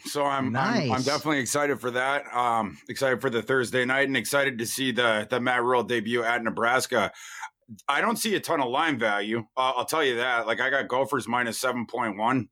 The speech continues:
Speaker 1: so, so it's right
Speaker 2: Sure.
Speaker 1: where the Vegas number is. Uh, I'm probably gonna wet my beak, though, on the Gophers in, in, in this game. And the reason why it's a fade of Matt Rhule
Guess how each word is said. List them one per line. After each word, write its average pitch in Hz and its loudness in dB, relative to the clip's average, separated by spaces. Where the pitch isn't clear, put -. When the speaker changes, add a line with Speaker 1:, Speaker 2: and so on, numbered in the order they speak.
Speaker 1:
so, 135 0
so 135 0
it's 123 -2
right 139 2
Speaker 2:
Sure. 139 0
Speaker 1:
where 135 2
the 117 -2
Vegas 117 0
number 131 0
is. 135 0
Uh, 123 2
I'm 123 -4
probably 160 2
gonna 127 0
wet 120 2
my 117 2
beak, 110 -4
though, 117 2
on 110 2
the 107 -4
Gophers 117 -2
in, 120 0
in, 123 0
in 123 0
this 123 0
game. 127 0
And 127 -2
the 123 -2
reason 139 0
why 135 2
it's 123 -2
a 120 -2
fade 143 0
of 127 -2
Matt 127 0
Rhule 131 0